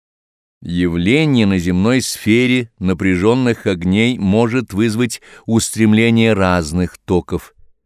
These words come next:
потому так творит Агни-йог. Тара знания намагничивает устремлённых к знанию.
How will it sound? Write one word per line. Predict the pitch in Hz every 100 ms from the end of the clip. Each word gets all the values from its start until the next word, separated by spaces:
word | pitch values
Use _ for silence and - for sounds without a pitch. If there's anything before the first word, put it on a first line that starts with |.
| _
потому | 101 - 98 101
так | - 98 92 -
творит | - 95 92 90
Агни-йог. | 92 85 82 87 85 82 - _ _ _ _ _ _ _ _ _ _ _ _ _ _ _ _ _ _ -
Тара | 180 214 196 165
знания | 101 98 117 196 208 185 170
намагничивает | 147 131 123 104 98 151 190 - 143 117 104 98
устремлённых | 90 - 90 92 101 95 87
к | 85
знанию. | 78 87 87 82